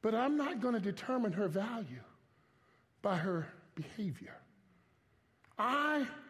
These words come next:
am going to determine her value because she's been made in the image of God, that before the foundations of the earth, the Father and I had her in mind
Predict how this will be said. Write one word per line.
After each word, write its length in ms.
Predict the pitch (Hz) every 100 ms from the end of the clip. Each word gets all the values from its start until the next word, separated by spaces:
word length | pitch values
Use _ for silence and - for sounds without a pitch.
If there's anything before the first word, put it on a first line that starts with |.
| -
am 180 | 175 165
going 340 | 214 254 262
to 100 | 247
determine 580 | 165 165 - 233 233 220
her 160 | 170 139
value 480 | 190 196 196 135 - _ _ _ _ _ _ _ _ _ _ _ _ _ _ _ _
because 280 | 196 233 220
she's 200 | 220 165
been 240 | 180 175
made 440 | 208 269 285 285
in 160 | 285 240
the 160 | 233 190
image 240 | 196 190
of 100 | 170
God, 500 | 180 135 127 - - - _ _ _ _ _ _ _ _ _ -
that 160 | 226
before 680 | 202 - - 294 330 339 339
the 100 | 320
foundations 920 | 247 285 247 240 262 - 277 254 233
of 160 | - 220
the 80 | 233
earth, 420 | 240 220 - - - - _ - - _
the 100 | -
Father 600 | - 247 262 285 277 277 247
and 140 | 247
I 180 | 214 190
had 300 | 160 233 214
her 200 | 196 208
in 120 | 196
mind 420 | 196 208 190 165